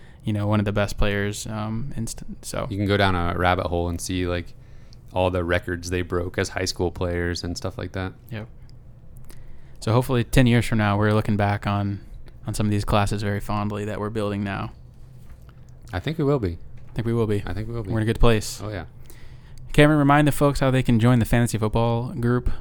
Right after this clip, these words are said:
Speaker 2: You go to patreon dot com slash Missouri Sports Pod. Subscribe at the ten dollar tier or above. It gets you lots of cool stuff. If you stay subscribed to that, you will eventually get merch. You will get access to our Discord channel where we talk Mizzou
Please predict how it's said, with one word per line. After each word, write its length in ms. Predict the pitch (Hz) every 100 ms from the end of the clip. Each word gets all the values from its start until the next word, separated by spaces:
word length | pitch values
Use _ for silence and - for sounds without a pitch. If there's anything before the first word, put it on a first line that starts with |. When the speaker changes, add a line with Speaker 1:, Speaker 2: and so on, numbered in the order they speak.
| -
Speaker 2:
You 720 | 107 110 123 143 165 160 160 -
go 180 | 113
to 200 | 113 -
patreon 420 | - 107 120 113 107
dot 180 | 104
com 280 | - 95 92
slash 340 | - 90 90 90
Missouri 280 | 85 90
Sports 260 | 92 95 95
Pod. 440 | - 87 76 80 - - - -
Subscribe 580 | - 90 - 92 90 92
at 140 | 90
the 60 | -
ten 180 | 98 101
dollar 180 | 104
tier 220 | 104 107 104
or 80 |
above. 420 | 110 98 82 85 90 -
It 80 | -
gets 180 | 101 -
you 120 | 85
lots 400 | 85 98 131 139
of 40 |
cool 160 | 131 113
stuff. 440 | - 90 90 - - - - - 90
If 100 | 90
you 80 |
stay 300 | 87 - 120
subscribed 480 | 139 131 110 107 95
to 60 | 90
that, 180 | 92 92
you 80 |
will 80 | 87
eventually 300 | 87 90 90
get 160 | 85 85
merch. 480 | 113 127 123 - - - - -
You 160 | 92 87
will 80 |
get 400 | 85 92 85 82 - -
access 320 | 90 - 95
to 100 | 90
our 80 | 82
Discord 400 | 113 - 113 101
channel 260 | 113 110
where 80 | 101
we 80 | 82
talk 220 | 90 92
Mizzou 600 | - 85 113 117 117 110